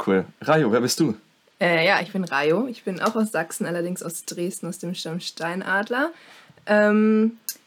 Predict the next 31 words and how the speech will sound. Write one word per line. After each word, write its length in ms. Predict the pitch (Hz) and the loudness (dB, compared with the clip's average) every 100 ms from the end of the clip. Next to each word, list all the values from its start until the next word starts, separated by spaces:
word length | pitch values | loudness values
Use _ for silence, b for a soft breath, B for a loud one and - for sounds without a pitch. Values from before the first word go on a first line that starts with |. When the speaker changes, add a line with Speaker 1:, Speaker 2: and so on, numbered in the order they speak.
| _ _ _ _ _ _ | _ _ _ _ _ _
Speaker 2:
und 840 | 202 196 196 196 196 202 202 - - | 2 4 6 6 6 4 2 0 0
bin 220 | 196 196 | 2 4
bei 100 | 190 | 2
uns 140 | 190 | 2
in 80 | 180 | -2
der 80 | 160 | 0
Landesleitung 840 | 170 226 254 208 220 226 240 226 | 2 2 2 0 0 0 0 0
und 180 | 202 180 | -2 -6
mache 220 | 185 202 | -6 -6
noch 80 | 208 | -8
so 120 | - | -4
ein 100 | 190 - _ _ - | -6 -6 _ _ -8
paar 200 | 185 170 | -6 -4
ganz 220 | 185 190 | -4 -4
andere 220 | 214 254 | -4 -4
Sachen 400 | 240 233 254 226 - | -4 -2 -2 -4 -2
im 180 | 214 | 0
Land 420 | 202 185 202 214 180 | 2 2 2 0 -2
und 220 | 190 190 | -6 -4
bin 160 | 196 | -2
jetzt 160 | 196 - | -4 -2
auch 160 | 220 233 - | -4 -4 -10
bei 180 | 175 175 - | -10 -10 -14
Pfau 640 | - - 165 170 190 - - | -20 -10 -4 -4 -4 -10 -10
in 100 | 185 | -8
der 100 | 175 | -6
Bundesgruppe 680 | 170 175 196 - 214 220 | -6 -6 -8 -8 -4 -2
seit 520 | 214 151 156 160 160 165 | -4 -6 -6 -6 -6 -10
Anfang 300 | 180 196 196 | -12 -8 -8
des 160 | 214 | -8
Jahres. 560 | 233 247 147 156 - | -8 -8 -8 -12 -14